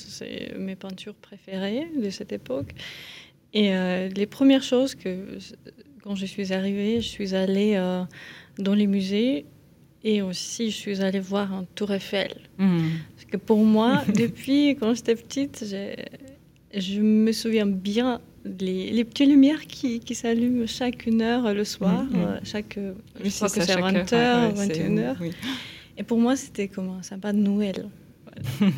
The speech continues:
Speaker 2: <laughs>
Speaker 1: Et, euh, je me souviens depuis, euh, quand j'étais enfant que, voilà, je me suis dit, j'aimerais bien voir, euh, chaque jour Tour
Speaker 2: Mhm.
Speaker 1: Eiffel.
Speaker 2: Mhm.
Speaker 1: <laughs> Voilà.
Speaker 2: Et est-ce que c'est le cas aujourd'hui ? Alors, est-ce qu'aujourd'hui, vous vivez à Paris et vous pouvez voir tous les jours la Tour Eiffel ?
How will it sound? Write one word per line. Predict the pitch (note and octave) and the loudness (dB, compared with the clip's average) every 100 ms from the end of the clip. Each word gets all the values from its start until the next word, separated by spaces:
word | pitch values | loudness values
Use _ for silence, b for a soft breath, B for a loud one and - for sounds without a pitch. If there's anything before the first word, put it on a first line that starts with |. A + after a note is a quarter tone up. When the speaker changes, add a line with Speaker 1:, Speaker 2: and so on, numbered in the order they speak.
| F3+ | 0
Speaker 2:
<laughs> | |
Speaker 1:
Et, | A3+ B3 B3+ | 0 0 0
euh, | A3 G3+ G3+ | -2 -2 -4
je | G3 | -2
me | G#3+ | -2
souviens | G#3+ - G#3+ G#3 A3+ A#3+ | -2 -4 -6 -4 -2 -2
depuis, | G3+ G3 - - A3+ A3+ G#3 | -2 -6 -10 -14 -8 -6 -6
euh, | F3+ - - - | -8 -10 -16 -16
quand | F#3 | -18
j'étais | - F#3 | -16 -18
enfant | F#3 F#3 - C4 C4 B B B B _ | -18 -18 -2 -2 -2 B B B B _
que, | - F3+ - _ | -16 -16 -16 _
voilà, | - F#3+ F3+ F#3 | -20 -20 -20 -20
je | - | -20
me | G3+ | -18
suis | - | -4
dit, | |
j'aimerais | G#3 G3+ F#3 F#3+ | 2 2 2 -2
bien | F#3+ G3+ G#3+ F#3+ G#3 A#3 B3 - b b b - | -2 -2 -2 -2 -6 -10 -16 -20 b b b -20
voir, | F#3 G3+ G3 G#3 G#3 F#3 G3 | -4 0 2 0 -2 -6 -10
euh, | G3+ G3+ G#3 G#3 G#3+ - b b b b b | -12 -14 -16 -18 -20 -20 b b b b b
chaque | - F#3+ F#3+ | -8 -4 -4
jour | F#3 F#3 - - | -6 -10 -12 -20
Tour | - E3+ | -4 -4
Speaker 2:
Mhm. | D#3 - | -4 -8
Speaker 1:
Eiffel. | G3+ A3 | -10 -6
Speaker 2:
Mhm. | D#3+ C4 B3+ - - A#3+ | 0 2 2 -2 0 0
Speaker 1:
<laughs> | - | 0
Voilà. | B3 G#3+ | 0 2
Speaker 2:
Et | |
est-ce | G3 - | 2 2
que | |
c'est | A#3+ G#3 | 2 0
le | E3+ | 2
cas | E3+ | 0
aujourd'hui ? | D#3+ E3 D#3 E3 | 0 -2 -6 -6
Alors, | D#3+ E3+ | -4 -6
est-ce | F3 | -6
qu'aujourd'hui, | - F#3 E3+ F3+ F#3 F3+ G#3+ | -6 -4 -4 -6 -4 -2 0
vous | G#3 | 2
vivez | F#3 F3+ F#3 | 2 4 2
à | |
Paris | F3 F3+ G#3 A3 | 2 0 0 0
et | |
vous | F3 | -2
pouvez | E3 - G3 | -6 0 2
voir | F3 G3 G3+ | 2 0 -2
tous | - | -4
les | F3+ F3 | -2 -2
jours | G3 | -2
la | F#3 D#3+ | -2 -2
Tour | E3 | -4
Eiffel ? | D#3 - C#3 | -6 -6 -8